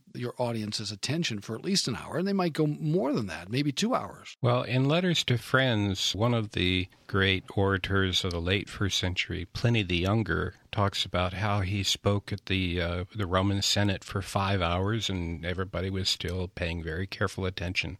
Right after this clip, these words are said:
Speaker 2: In a later epistle, he talks about a seven-hour speech that he gave and how, uh, eventually he had to have one of his slaves or freedmen hold his hand up so that his gestures could be more vigorous, you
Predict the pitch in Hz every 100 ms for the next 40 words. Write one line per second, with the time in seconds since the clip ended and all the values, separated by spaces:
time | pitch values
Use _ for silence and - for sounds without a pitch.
0 | - 151 131 139 143 139 127 - 117 -
1 | 113 110 120 117 - 127 131 - 170 175
2 | 113 85 78 82 - 87 82 - 90 90
3 | 80 82 82 85 - 90 - 101 92 -
4 | - 98 98 98 113 117 - 107 98 107
5 | 95 92 101 92 95 101 98 107 95 95
6 | - 101 98 98 95 92 - 104 98 95
7 | 90 - 95 90 - - 143 139 123 76
8 | - - 92 87 90 92 - 98 - -
9 | 85 - - 95 87 82 82 80 85 95
10 | - 73 - -